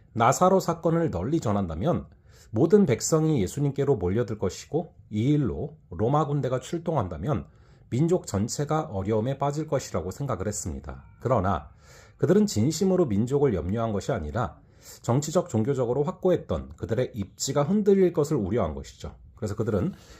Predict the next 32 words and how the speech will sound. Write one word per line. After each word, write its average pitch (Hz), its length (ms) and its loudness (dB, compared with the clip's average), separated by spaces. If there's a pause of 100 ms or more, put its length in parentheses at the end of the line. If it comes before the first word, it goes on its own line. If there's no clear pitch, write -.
(200)
더 143 160 8
이상 196 280 6
예수님을 165 440 2
그대로 147 260 2
놔둘 107 280 0
수가 139 260 -2
없이 131 420 -4
죽여야 131 480 2
된다라는 101 640 0
결론을 98 440 -2
내렸습니다. 82 680 -4 (640)
이런 180 200 6
적대적인 175 600 0
분위기에서 104 760 0
예수님은 127 400 -2
사역을 156 420 0
멈추시고 110 880 -4
에브라임으로 120 600 0
피신하셔야 143 640 -2
됐죠. - 280 -18 (800)
예수님을 202 460 4
둘러싼 160 520 4
악인들의 135 560 -2
극에 147 260 4
달한 139 360 4
위협과 101 440 0
같은 98 320 -4
상황을 123 600 -4
우리도 110 300 -2
마주할 107 420 -2
때가 87 180 -6
있습니다. 71 540 -10